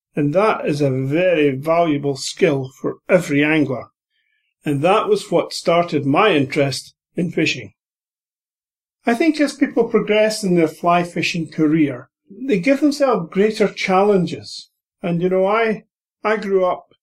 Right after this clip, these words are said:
in, in a community where there were lots of fly fishers, and I used to watch these guys fly fishing long before I was old enough to be able to cast a fly. You know, I became attracted to that, and that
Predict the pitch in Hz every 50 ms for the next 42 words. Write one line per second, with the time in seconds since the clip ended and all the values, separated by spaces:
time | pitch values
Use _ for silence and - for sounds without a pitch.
0 | _ _ - 220 165 156 151 151 - - - 262 175 151 147 143 - - - 226
1 | 226 254 247 226 196 - 180 156 135 127 180 180 180 180 190 190 190 196 190 190
2 | 196 202 185 - - - 190 170 - - 202 175 175 185 180 185 - 190 - -
3 | 151 131 131 131 175 170 185 196 208 196 196 185 - - 175 170 160 - - _
4 | _ _ _ _ - 175 170 180 - - - - 185 160 151 151 151 151 - -
5 | 160 156 151 151 147 - - 170 147 151 151 147 - 156 139 - 151 139 127 127
6 | _ _ _ _ _ - 226 226 262 269 247 240 233 - 233 214 202 196 180 180
7 | 175 175 175 170 160 - - - _ _ - 220 208 208 208 175 170 156 151 151
8 | 147 139 - - - 185 160 165 165 160 160 156 151 156 170 170 - 180 175 175
9 | 175 165 - - 147 - - 147 135 123 120 120 127 - _ _ _ _ _ _
10 | _ _ _ _ _ - 233 214 202 202 214 226 214 208 247 - - 269 247 226
11 | 208 220 - 220 214 214 - - - 196 190 - - 175 151 147 139 139 - -
12 | 196 175 185 226 269 247 -